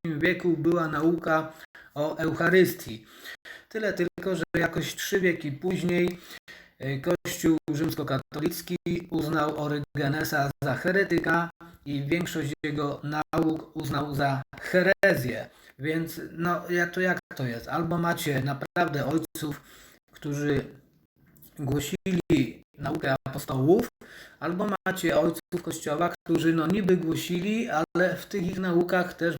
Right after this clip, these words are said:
były pełno nauk heretyckich i pełno błędów. No to jak to jest w takim razie? A ponoć oczywiście też wszyscy byli prowadzeni Duchem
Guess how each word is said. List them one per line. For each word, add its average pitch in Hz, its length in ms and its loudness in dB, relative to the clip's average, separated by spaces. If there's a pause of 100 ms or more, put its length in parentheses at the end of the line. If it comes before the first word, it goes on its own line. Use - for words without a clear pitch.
były 165 300 2
pełno 160 460 -2 (500)
nauk 147 400 -2
heretyckich 185 960 -4
i 170 100 -6
pełno 180 320 0
błędów. 165 720 0
No 160 100 -8
to 196 120 -8 (160)
jak 139 140 0 (160)
to 120 80 -8
jest 120 140 -6
w - 20 -12
takim 123 240 -8
razie? 120 200 -2
A 131 60 0
ponoć 170 540 -4
oczywiście 160 640 -2
też 180 200 -2
wszyscy 160 340 -2
byli 160 260 0
prowadzeni 147 720 -2
Duchem 233 280 0